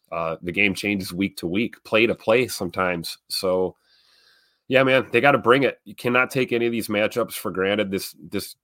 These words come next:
team cannot get off the bus thinking they're just gonna waltz in and get a win.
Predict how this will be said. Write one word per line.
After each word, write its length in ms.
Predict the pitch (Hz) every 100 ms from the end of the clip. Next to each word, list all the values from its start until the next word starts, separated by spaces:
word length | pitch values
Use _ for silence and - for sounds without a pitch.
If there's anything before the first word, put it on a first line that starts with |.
| _
team 220 | - 110
cannot 500 | - 90 92 95 104 _ 101 - -
get 160 | 101
off 200 | 95 95
the 80 | 98
bus 300 | 82 98 -
thinking 280 | 98 85 90
they're 140 | 87
just 240 | 82 85 -
gonna 180 | 87 85
waltz 340 | 85 82 -
in 140 | 87
and 120 | 82 80
get 140 | 80
a 60 | 80
win. 340 | 90 85